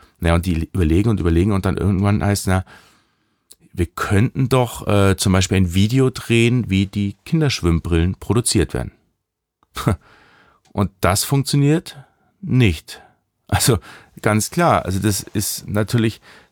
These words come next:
äh, jetzt mal ohne Schmarrn, das interessiert doch keinen. Also vielleicht die Sendung mit der Maus oder so, aber das ist ja nicht das,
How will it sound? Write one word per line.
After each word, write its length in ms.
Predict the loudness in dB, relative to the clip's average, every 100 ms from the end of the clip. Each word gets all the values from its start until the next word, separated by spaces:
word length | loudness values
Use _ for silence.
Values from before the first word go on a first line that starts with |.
| _ _ _ -14 -14 _
äh, 160 | -12 -12 _ _ -8
jetzt 180 | -2
mal 120 | -2 2
ohne 220 | 2 2
Schmarrn, 220 | 2 2
das 120 | 0
interessiert 440 | -2 -4 -2 -2 -2
doch 120 | -4
keinen. 360 | -2 -2 -4 -10 _ _ -2
Also 200 | 0 -2 -12 _
vielleicht 400 | 0 0 2 0
die 60 |
Sendung 240 | 0 2 2
mit 100 | 2
der 80 |
Maus 280 | 2 2 2
oder 120 | 0
so, 100 | 0
aber 160 | 0 -2 -6 -20 -20 _
das 160 | -6 -6
ist 200 | -4 0
ja 120 | 2
nicht 280 | 2 0 0
das, 300 | 0 0